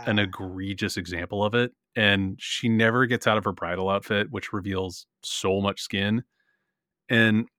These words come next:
Speaker 1: like, she doesn't actually do anything that's particularly interesting. We never see her being, like, a good detective, really. We never see her really doing much other than she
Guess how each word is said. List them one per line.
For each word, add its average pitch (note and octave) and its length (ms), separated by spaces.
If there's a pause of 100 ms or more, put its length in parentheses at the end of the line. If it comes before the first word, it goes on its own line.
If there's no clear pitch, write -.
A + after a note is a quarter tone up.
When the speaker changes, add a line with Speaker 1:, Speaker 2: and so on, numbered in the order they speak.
(120)
Speaker 1:
like, E3 160
she G3 120
doesn't A3 220
actually A#3 260
do A2 260
anything C3+ 300
that's F#2 220
particularly A2 480
interesting. F2 560 (480)
We B2 80
never C3 180
see B2+ 200
her B2+ 100
being, A2+ 200
like, A2+ 220
a B2 80
good G#2+ 220
detective, A2 500
really. G#2 360
We G2+ 120
never G2 260
see G2+ 280
her F#2 420
really B2 340
doing G#2 300
much G#2 220
other G#2+ 220
than G2 140
she F#2 380